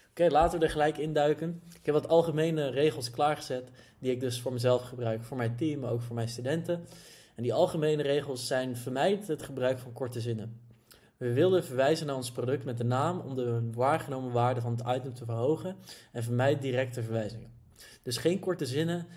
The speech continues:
en als je een product hebt, verwijs dan naar de productnaam die je daarin verzint. En vermijd zoveel mogelijk je, jij, u, ons, wij, onze, uw, et cetera.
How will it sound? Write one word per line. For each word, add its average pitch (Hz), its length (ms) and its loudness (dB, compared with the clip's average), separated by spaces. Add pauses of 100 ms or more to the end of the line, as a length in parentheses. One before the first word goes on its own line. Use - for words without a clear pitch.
(140)
en - 160 -6
als 156 240 0
je 165 60 -2
een 139 120 -4
product 131 360 -2
hebt, 120 300 -2
verwijs 127 340 2
dan 123 140 -2
naar 123 120 -2
de 120 80 0
productnaam 120 760 -4
die 120 120 -4
je 117 80 2
daarin 107 280 -2
verzint. - 420 -14 (440)
En 123 160 -6
vermijd 135 420 0
zoveel 139 340 2
mogelijk 135 420 0
je, 131 320 2
jij, 120 280 4
u, 123 340 -2
ons, 117 320 -4
wij, 113 540 -2
onze, 117 480 -4
uw, 117 260 -2
et 117 160 -8
cetera. 110 380 -6